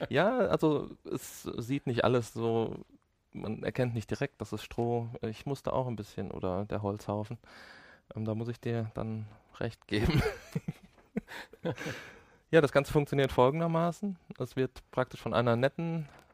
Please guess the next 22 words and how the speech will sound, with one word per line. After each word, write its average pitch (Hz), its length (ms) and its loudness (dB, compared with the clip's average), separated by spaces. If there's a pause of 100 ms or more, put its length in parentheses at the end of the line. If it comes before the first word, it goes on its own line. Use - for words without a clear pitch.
(100)
Stimme 151 600 0 (920)
erklärt, - 580 -2
also 113 180 0
die 107 100 -4
Geschichte - 380 -2
erzählt. - 600 0 (1600)
Und, 117 240 -2 (260)
äh, 110 80 2
damit 107 220 0
die 107 60 0
Geschichte 107 400 -2
dann, 107 340 0 (1400)
ja, 110 220 -6
weiterläuft, 120 680 -2 (720)
muss - 240 -4
man 110 360 -2
immer 110 200 -4
entsprechende 107 460 -4
Dinge 110 320 -2
anvisieren 127 1040 0 (2250)
und 110 240 -2
suchen. 131 640 -2